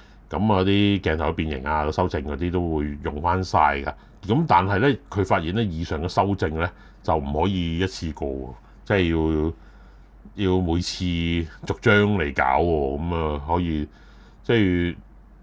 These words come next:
要特定噉樣調整喎。想問下，即係可，有冇辦法可以做到，即係相同嘅銳化或者噪點修正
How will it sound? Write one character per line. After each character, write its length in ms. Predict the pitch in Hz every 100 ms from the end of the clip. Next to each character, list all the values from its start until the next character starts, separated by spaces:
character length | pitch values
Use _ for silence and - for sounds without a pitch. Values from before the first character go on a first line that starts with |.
| - - - - - - -
要 180 | 101 95 - - -
特 100 | - - -
定 200 | - 82
噉 60 | 82
樣 180 | 104 104
調 220 | 90 67
整 160 | 69 67
喎。 220 | 82 71
想 160 | - 127
問 200 | 117 80
下， 240 | 82 73 - - - -
即 80 | 107
係 460 | 98 87 82 80 - - - - - - - -
可， 300 | 87 98 113
有 100 | 101
冇 120 | 107
辦 240 | 90 78 82
法 180 | 90
可 180 | 87 90
以 180 | 113 95
做 200 | 82 76
到， 100 | 76 78 110 -
即 100 | -
係 80 | 92
相 320 | - 120 117
同 200 | 98 76
嘅 160 | 78 78 - - -
銳 340 | 95 85 80 -
化 180 | 78
或 100 | 73
者 100 | 73
噪 240 | 98 90 78
點 160 | 76 85
修 240 | 90 85
正 160 | 82 76